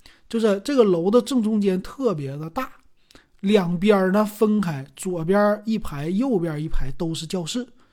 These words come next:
啊，中间儿这个呢，它是突出出来的。然后盖的时候，一般这个楼是五层楼，但是呢，中间它会盖到六层，啊，中间总是突出出一些，所以它是特别的方正。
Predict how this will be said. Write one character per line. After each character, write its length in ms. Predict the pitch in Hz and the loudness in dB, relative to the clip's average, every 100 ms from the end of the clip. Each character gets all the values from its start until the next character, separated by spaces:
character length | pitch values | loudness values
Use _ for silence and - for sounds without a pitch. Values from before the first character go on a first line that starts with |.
| _ _ _ | _ _ _
啊， 120 | - 165 | -12 -6
中 220 | - 277 | 0 4
间 140 | 262 | 6
儿 140 | 208 202 | 6 4
这 160 | 220 | 2
个 120 | 185 160 | 0 -2
呢， 220 | 139 123 - _ _ - | -4 -10 -16 _ _ -4
它 120 | 196 | -2
是 140 | 202 | -2
突 260 | 202 - 233 | -4 -2 -2
出 160 | 196 175 | -2 -6
出 140 | 156 | -6
来 220 | 135 117 | -10 -14
的。 160 | 120 117 _ _ | -18 -20 _ _
然 160 | 175 196 | -2 2
后 260 | 226 208 - - - | 4 2 -8 -20 -10
盖 240 | - 311 233 | -2 4 4
的 100 | 175 | 2
时 100 | 156 | 0
候， 120 | 170 | 0
一 100 | 226 | 2
般 180 | 202 202 | 2 0
这 80 | |
个 120 | 220 175 | 0 -2
楼 180 | 151 | -4
是 140 | 165 180 | -4 -4
五 260 | 160 151 | -4 -8
层 220 | 156 196 254 | -4 2 2
楼， 320 | 175 156 156 - _ _ - | 2 -2 -8 -18 _ _ -2
但 180 | 240 233 | 2 4
是 120 | 240 | 2
呢， 220 | 208 196 - _ _ _ - | 2 -2 -8 _ _ _ -6
中 240 | 320 311 | 0 2
间 380 | 247 208 185 - - | 4 4 2 -4 -4
它 160 | 196 | -2
会 120 | 190 | 0
盖 200 | 185 208 | 0 0
到 140 | 170 165 | 0 -2
六 200 | 220 240 | -2 -4
层， 140 | - 120 - _ _ | -6 -14 -20 _ _
啊， 160 | 131 131 | -16 -10
中 180 | 208 214 | -4 0
间 180 | 202 | 0
总 200 | 196 160 | 0 -6
是 120 | 135 170 | -10 -10
突 200 | - 214 | -8 -8
出 160 | 202 | -6
出 180 | 175 147 | -8 -8
一 120 | 135 | -8
些， 200 | 131 147 - - _ _ | -10 -14 -20 -20 _ _
所 140 | 226 | 0
以 60 | 240 | 0
它 220 | - 214 | 2 -2
是 100 | 226 | -2
特 180 | 214 254 | -2 0
别 140 | 180 | 0
的 80 | 185 | -2
方 380 | 185 - 180 170 | -4 -4 -2 0
正。 180 | 233 | -2